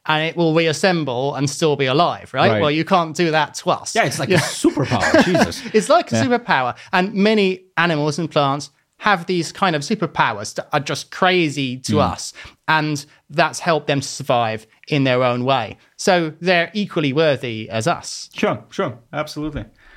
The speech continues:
Speaker 2: Uh, our superpower is super intelligence, <laughs> you know, but, uh, that's also doubtful, uh, you know. Uh, but,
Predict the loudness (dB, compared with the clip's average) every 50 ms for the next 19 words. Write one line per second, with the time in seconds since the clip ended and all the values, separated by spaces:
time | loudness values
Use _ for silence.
0 | -20 -20 -12 -4 -2 0 0 2 2 2 4 4 2 2 0 -4 -4 -2 -2 -2
1 | -2 -2 -4 -6 -4 -4 -2 -2 0 -2 0 2 2 2 0 0 -4 -6 -8 -8
2 | -4 -2 0 0 2 2 2 2 2 0 0 0 0 0 2 2 2 2 0 -4
3 | -10 -6 -2 0 0 0 2 2 0 0 0 -2 -6 -4 -6 -8 -6 -4 -4 -6
4 | -6 -8 -8 -8 -6 -6 -6 -6 -6 -4 -4 -4 -4 -4 -2 -2 -2 -2 -4 -6
5 | -10 -18 -18 -18 -12 -4 0 2 2 4 2 2 0 -2 -6 -8 -4 0 2 4
6 | 4 4 2 0 -2 -6 -14